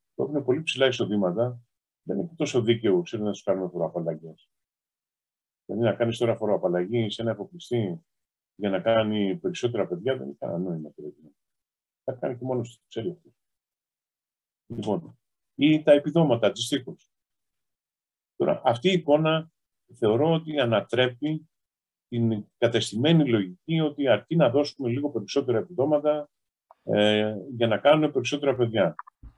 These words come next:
Αυτή η εικόνα λέει ότι μπορεί τα χρήματα να πάνε σε ένα βαρέλι χωρίς να έχουν αποτέλεσμα. Άρα θέλει ένα ανασχεδιασμό όλο το σύστημα.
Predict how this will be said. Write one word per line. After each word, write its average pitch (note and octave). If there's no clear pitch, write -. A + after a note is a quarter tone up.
Αυτή -
η D#3+
εικόνα E3
λέει C#3+
ότι D#3
μπορεί C3
τα C#3
χρήματα C#3
να B2+
πάνε C3+
σε B2+
ένα C3
βαρέλι C#3
χωρίς B2+
να C3+
έχουν B2+
αποτέλεσμα. F#2+
Άρα D3
θέλει D#3
ένα D#3
ανασχεδιασμό B2+
όλο D#3
το C3+
σύστημα. -